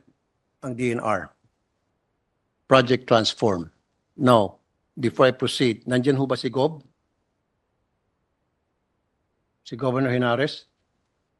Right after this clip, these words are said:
Nandyan po siya? Okay. Exactly. So, bit-bit ni Governor. Pero, if I were the secretary,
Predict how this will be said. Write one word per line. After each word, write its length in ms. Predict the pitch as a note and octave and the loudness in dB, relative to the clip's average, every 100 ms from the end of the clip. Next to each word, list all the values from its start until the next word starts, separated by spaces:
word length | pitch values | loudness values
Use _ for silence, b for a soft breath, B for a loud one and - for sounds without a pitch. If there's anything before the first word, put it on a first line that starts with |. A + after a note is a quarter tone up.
| _ _ _ _ _ - | _ _ _ _ _ -6
Nandyan 320 | C3+ B2 A#2+ | 0 0 0
po 80 | B2+ | -2
siya? 240 | - D#3 - _ _ _ _ _ _ _ - | 0 -2 -2 _ _ _ _ _ _ _ -8
Okay. 320 | A#2 - C3 D3 - _ _ _ _ _ _ _ _ _ _ _ _ _ _ _ F#3+ _ _ _ _ _ _ _ | -4 4 4 2 -12 _ _ _ _ _ _ _ _ _ _ _ _ _ _ _ _ _ _ _ _ _ _ _
Exactly. 560 | - A2+ C#3 C3+ A2 F#2 _ _ _ _ _ _ _ b b b | -4 4 6 6 0 -12 _ _ _ _ _ _ _ b b b
So, 240 | - D#3 C3 | 2 2 2
bit-bit 400 | C3+ - D#3+ - | -2 -2 -6 -4
ni 80 | C#3 | -6
Governor. 640 | C3 G#2+ A2+ D3+ C3 F#2+ _ _ _ _ _ _ _ _ _ - | -4 -4 0 2 0 -2 _ _ _ _ _ _ _ _ _ 6
Pero, 480 | A3 F#3 C#3+ B2+ - _ _ _ _ _ _ _ _ _ _ _ _ _ _ D#3 | 8 8 4 0 -12 _ _ _ _ _ _ _ _ _ _ _ _ _ _ -14
if 160 | - - | -10 -2
I 160 | G#3 A3+ | 0 0
were 560 | F#3+ F3+ E3 D#3+ - _ _ _ _ | -2 -2 -2 -6 -14 _ _ _ _
the 100 | B2+ | -12
secretary, 800 | - G3+ G3+ D#3 C#3 A2 G2 F#2 | -2 -4 -2 -6 -4 -6 -6 -14